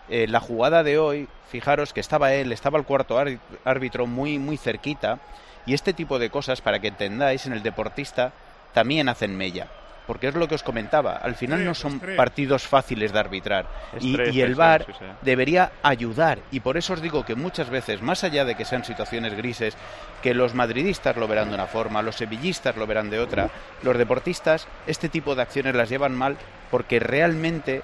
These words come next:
Speaker 1: no son comprensibles. Fijaros, el cuarto árbitro de primera ref, eh,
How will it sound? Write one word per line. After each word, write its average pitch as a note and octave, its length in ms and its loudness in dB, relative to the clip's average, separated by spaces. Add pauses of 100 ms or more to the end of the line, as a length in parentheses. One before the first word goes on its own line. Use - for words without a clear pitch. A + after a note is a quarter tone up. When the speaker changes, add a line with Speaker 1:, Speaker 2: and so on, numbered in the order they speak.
Speaker 1:
no D3 100 -2
son C#3+ 160 -4
comprensibles. A#2+ 640 -2
Fijaros, A2+ 440 2
el A2+ 120 -2
cuarto C3+ 340 4
árbitro D3 260 2
de D#3 100 2
primera B2+ 320 4
ref, A#2 240 2 (540)
eh, A2+ 560 4